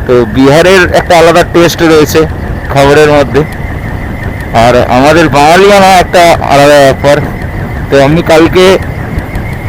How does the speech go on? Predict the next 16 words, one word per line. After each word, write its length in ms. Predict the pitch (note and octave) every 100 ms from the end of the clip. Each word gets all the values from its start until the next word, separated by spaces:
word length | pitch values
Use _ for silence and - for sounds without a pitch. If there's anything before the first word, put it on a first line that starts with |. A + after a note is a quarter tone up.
| - - -
যেহেতু 420 | D#3 F3 F#3+ G3+ F3+
ভেজিটেরিয়ান, 680 | E3 D#3+ G#3 G#3+ G#3 F#3+ -
তো 120 | F#3+
ভেজ 300 | D3 E3+ -
থালি 260 | G3 G3+
নিয়েছিলাম, 480 | G3+ G3+ F#3 D#3 D#3+ F#3
কিন্তু 180 | E3+ D#3
ভেজ 220 | D#3 D#3
থালির 200 | F3+ F3+
সঙ্গে 240 | F3 F3+ F3+
পোস্তর 420 | F3 E3+ - F3
বড়া 280 | D#3 E3 F3+
রেখেছিলাম 400 | D#3+ D#3+ C#3 B2+
একটা 260 | A#2 A#2+
আলাদা 240 | C3 C3+ C3+
করে, 240 | A#2+